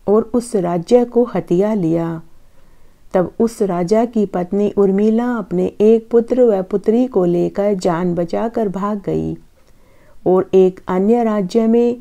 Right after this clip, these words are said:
एक ब्राह्मण के घर में उनका गृह कार्य करके अपने बच्चों का पालन पोषण करने लगी। उर्मिला रानी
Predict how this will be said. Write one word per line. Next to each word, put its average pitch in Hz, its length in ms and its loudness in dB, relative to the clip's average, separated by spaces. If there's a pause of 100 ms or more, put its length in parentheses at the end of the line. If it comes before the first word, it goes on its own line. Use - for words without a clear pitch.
(380)
एक 175 240 0
ब्राह्मण 202 480 2
के 226 220 4
घर 220 260 -2
में 240 320 2 (540)
उनका 196 400 0
गृह 196 340 0
कार्य 220 580 0
करके 214 560 0
अपने 175 360 -2
बच्चों 185 460 -2
का 185 180 -4
पालन 185 420 -2
पोषण 220 420 -4
करने 165 400 -4
लगी। 165 520 -4 (1500)
उर्मिला 262 540 6
रानी 240 540 0